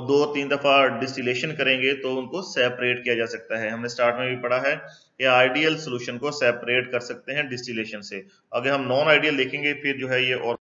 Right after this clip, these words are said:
हो जाएगी। ये है नॉन आइडियल solution, इन्हें azeotropic mixture भी कहते हैं। ये डेविएशन शो करते हैं,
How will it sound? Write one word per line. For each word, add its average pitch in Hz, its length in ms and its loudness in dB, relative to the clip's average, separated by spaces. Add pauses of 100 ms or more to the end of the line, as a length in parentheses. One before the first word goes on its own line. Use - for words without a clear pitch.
(300)
हो 110 60 -20
जाएगी। 113 400 -18 (520)
ये 151 60 4
है 180 100 6
नॉन 151 200 4
आइडियल 143 260 4
solution, 135 340 -6
इन्हें 151 300 0
azeotropic 151 400 -4
mixture 135 260 -10
भी 156 100 -4
कहते 160 300 0
हैं। 180 300 -6 (1700)
ये 165 100 2
डेविएशन 156 540 4
शो 202 180 0
करते 196 280 -2
हैं, 208 520 -4